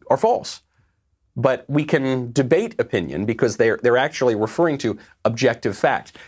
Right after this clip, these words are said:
There's a third option, which is preference. And you can't debate preference.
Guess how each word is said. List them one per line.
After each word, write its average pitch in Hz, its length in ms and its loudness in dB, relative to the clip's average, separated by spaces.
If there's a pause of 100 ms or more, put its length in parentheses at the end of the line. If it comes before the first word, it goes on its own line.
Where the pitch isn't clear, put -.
(320)
There's 123 200 4
a 117 60 2
third 214 520 0 (260)
option, 95 520 -2
which 123 280 0
is 120 220 0 (120)
preference. - 600 -8 (680)
And 120 140 0
you 117 80 0
can't 175 300 0
debate 127 420 0
preference. - 580 -4